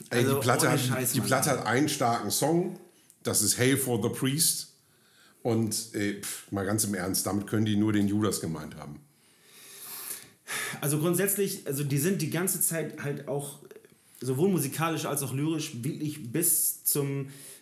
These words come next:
Speaker 2: äh, bis zur Schulter im, im Klischee-Kitsch drin.
Speaker 1: Ja.
Speaker 2: Aber es hat bei mir dann tatsächlich zwischendurch funktioniert. Also
Speaker 1: Echt?
Speaker 2: wenn ich dann, äh, S-Bahn oder irgendwie zu Fuß unterwegs oder hier neue Wohnung renovieren, wenn ich dann die, die Scheibe ge-,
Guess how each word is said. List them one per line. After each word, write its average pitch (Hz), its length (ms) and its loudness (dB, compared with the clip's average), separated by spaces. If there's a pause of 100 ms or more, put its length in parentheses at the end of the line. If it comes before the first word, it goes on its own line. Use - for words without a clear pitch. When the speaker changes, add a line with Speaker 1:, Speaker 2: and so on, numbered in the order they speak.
Speaker 2:
äh, 123 100 -2
bis 147 200 2
zur 147 100 0
Schulter 156 640 -2
im, 135 380 -2
im 131 240 -2
Klischee-Kitsch 151 920 -4
drin. 170 400 -4 (200)
Speaker 1:
Ja. - 300 -6
Speaker 2:
Aber 143 520 -4 (840)
es - 200 -6
hat 156 80 -4 (340)
bei 131 120 -2
mir 151 180 0
dann 143 160 -2
tatsächlich 131 400 -2
zwischendurch 123 420 -2
funktioniert. 113 720 -2
Also 127 300 0
Speaker 1:
Echt? 113 160 -2
Speaker 2:
wenn 139 100 0
ich 147 140 2
dann, 147 280 0
äh, - 40 -4 (420)
S-Bahn 143 500 -2
oder 135 240 0
irgendwie 135 240 -4
zu 131 160 -4
Fuß 165 240 -2
unterwegs 143 540 -4
oder 127 160 -2
hier 127 260 0
neue 131 320 0
Wohnung 143 220 0
renovieren, 143 540 -2
wenn 127 100 0
ich 123 140 -4
dann 131 200 -2
die, 123 280 0
die 113 160 -4
Scheibe 139 380 -4
ge-, 113 140 -4